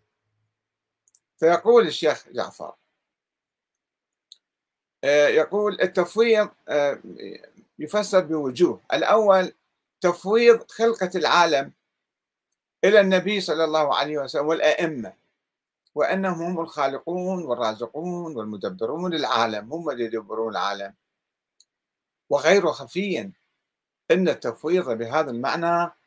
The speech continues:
شرك على وجه وباطل على وجه آخر"، يعني شرك وباطل. ولو زعموا أن النبي والأئمة من جملة الأسباب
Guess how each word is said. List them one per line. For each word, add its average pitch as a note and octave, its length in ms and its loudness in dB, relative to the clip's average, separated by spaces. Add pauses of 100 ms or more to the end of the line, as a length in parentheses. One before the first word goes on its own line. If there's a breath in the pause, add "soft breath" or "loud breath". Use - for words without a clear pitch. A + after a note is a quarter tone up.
(300)
شرك A3+ 400 2 (920)
على C#3+ 160 2
وجه C3 440 0 (260)
وباطل G3+ 480 2
على F3+ 320 0
وجه D3 340 -2
آخر"، A#2 440 -2 (920)
يعني D3+ 220 -2
شرك A3+ 300 2
وباطل. G3+ 720 4 (1800)
ولو E3 260 2
زعموا G#3+ 520 -2
أن D#3 100 -8
النبي D3+ 640 -6 (420)
والأئمة D3+ 640 -2
من C#3 200 -12
جملة G#3 380 -4
الأسباب F#3+ 800 0